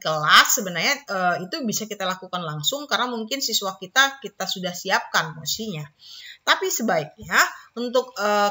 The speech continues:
case building itu di, dipersiapkan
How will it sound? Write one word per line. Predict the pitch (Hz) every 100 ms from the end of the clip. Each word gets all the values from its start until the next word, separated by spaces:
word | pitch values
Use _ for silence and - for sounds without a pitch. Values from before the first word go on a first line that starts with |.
| -
case | 220 - 185
building | 185 170 226 330 302
itu | 311 339
di, | 226 220 190
dipersiapkan | 202 202 196 - 185 180 - 302